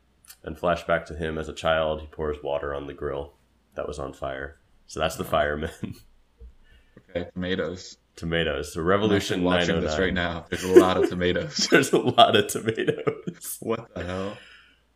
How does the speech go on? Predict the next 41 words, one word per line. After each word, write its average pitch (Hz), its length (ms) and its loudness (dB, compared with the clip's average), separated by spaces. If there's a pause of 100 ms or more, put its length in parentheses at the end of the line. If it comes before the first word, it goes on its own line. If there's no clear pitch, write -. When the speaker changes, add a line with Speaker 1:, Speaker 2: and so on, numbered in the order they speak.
(240)
Speaker 1:
These 101 240 0
cops 101 440 6
come. 98 380 4
They, 87 260 2
uh, 82 280 2
tell 90 180 0
people 87 240 -2
to 80 400 -2
go 87 160 2
home 87 260 0
and 82 120 -4
turn 90 160 -2
off 82 180 0
the 85 60 -10
music. 90 580 -2 (460)
This - 260 -8
girl 90 460 2
who 87 120 -4
looks 82 220 -4
really 85 320 0
high 82 460 2
stares 82 420 -4
at 76 100 -4
what 76 120 -8
looks 85 180 -6
like 82 140 -6
a 76 40 -6
blood 80 300 -4
stain 82 300 -4
on 78 100 -4
this 76 140 -8
cop's 76 340 -2
undershirt. 80 720 -2 (360)
Then 80 120 -4
we 80 80 -2
just 80 240 -10
cut 82 220 -6
to 82 80 -6
her 78 360 -2
seeing 73 560 -6 (480)
tomatoes. 71 800 -6